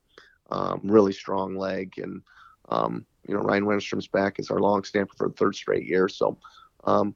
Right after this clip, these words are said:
we're really solid in, um, our specials as well. So, um, really looking forward to a lot of,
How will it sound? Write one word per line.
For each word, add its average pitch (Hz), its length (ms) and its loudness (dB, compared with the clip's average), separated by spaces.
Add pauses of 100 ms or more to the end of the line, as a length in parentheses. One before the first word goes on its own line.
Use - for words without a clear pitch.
(120)
we're - 100 -6
really 107 220 4
solid 110 420 4
in, 113 300 0
um, 104 260 -2
our 107 80 -2
specials - 480 -4
as - 100 -16
well. - 300 -2
So, - 300 -4 (640)
um, 62 260 -4 (400)
really 123 240 8
looking 131 300 2
forward 135 340 -2
to 131 180 -4
a - 20 0
lot 117 300 -2
of, 131 140 -2